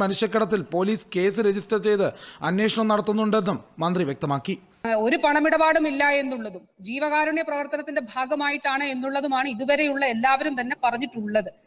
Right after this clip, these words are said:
Speaker 2: ഇതല്ലാതെയുള്ള ഒരു പരാതി ഔദ്യോഗികമായി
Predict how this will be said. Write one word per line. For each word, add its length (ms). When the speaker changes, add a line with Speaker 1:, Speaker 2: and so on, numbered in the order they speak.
Speaker 2:
ഇതല്ലാതെയുള്ള 680
ഒരു 160
പരാതി 440
ഔദ്യോഗികമായി 800